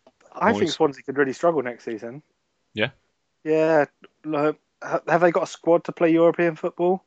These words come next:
Speaker 2: Well, yeah, the way they played after the cup final win as well, they were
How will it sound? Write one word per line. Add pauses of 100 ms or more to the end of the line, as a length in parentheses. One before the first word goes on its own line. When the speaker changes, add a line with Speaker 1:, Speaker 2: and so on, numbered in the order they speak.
(320)
Speaker 2:
Well,
yeah,
the
way
they
played
after
the
cup
final
win
as
well,
they
were